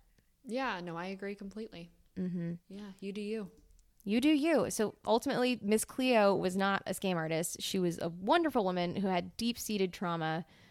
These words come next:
Speaker 2: and created this outlet or persona that had a positive impact on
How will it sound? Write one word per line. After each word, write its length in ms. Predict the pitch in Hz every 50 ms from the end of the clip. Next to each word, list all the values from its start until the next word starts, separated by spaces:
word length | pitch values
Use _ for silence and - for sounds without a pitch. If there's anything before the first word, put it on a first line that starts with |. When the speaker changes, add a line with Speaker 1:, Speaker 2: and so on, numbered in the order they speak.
| _ _ _ _ -
Speaker 2:
and 160 | 196 196 185
created 380 | - - 220 214 214 208 202 180
this 160 | 190 175 - _ -
outlet 560 | 190 196 196 - - 175 170 170 160 - - _ _ _ _ _ _ _ _ _ _ _ -
or 120 | - 180 170
persona 680 | - - 180 - - 196 190 185 175 165 160 170 - - _ -
that 160 | 190 - -
had 200 | 185 190 175 175
a 60 | 160
positive 500 | - - - - 202 196 196 180 170 -
impact 440 | 165 175 170 175 175 160 160 - -
on 260 | 165 156 147 147